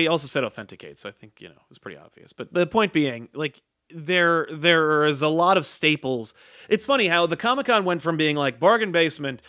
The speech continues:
maybe a creator or two is gonna be there. People, like, assault them with their books, and now it's like, and then it became, like,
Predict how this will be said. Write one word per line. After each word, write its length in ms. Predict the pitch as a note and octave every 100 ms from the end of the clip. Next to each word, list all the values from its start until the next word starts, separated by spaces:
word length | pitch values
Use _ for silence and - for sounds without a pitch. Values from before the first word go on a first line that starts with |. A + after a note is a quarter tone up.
| - -
maybe 300 | F3+ B3 A3+
a 60 |
creator 460 | - G#3+ G#3+ G#3 F#3
or 60 |
two 240 | E3 F3+ E3
is 80 | C3+
gonna 200 | D#3+ C#3
be 160 | D3
there. 260 | C#3 C3+ A#2+ - -
People, 520 | G3 G#3+ G3 F3 -
like, 240 | E3+ D3 _
assault 520 | G3 - G3 G#3 A3
them 140 | E3+ D#3
with 160 | D3
their 160 | D#3 D3
books, 440 | F3 F#3 C#3 - -
and 180 | D#3
now 280 | D#3 E3+ E3
it's 120 | D#3
like, 280 | D#3 C#3+ - _ _ _ -
and 100 | F3
then 80 | F3+
it 60 |
became, 600 | D#3+ - E3+ D#3 D3 C#3 -
like, 380 | C#3+ B2+ A2+ -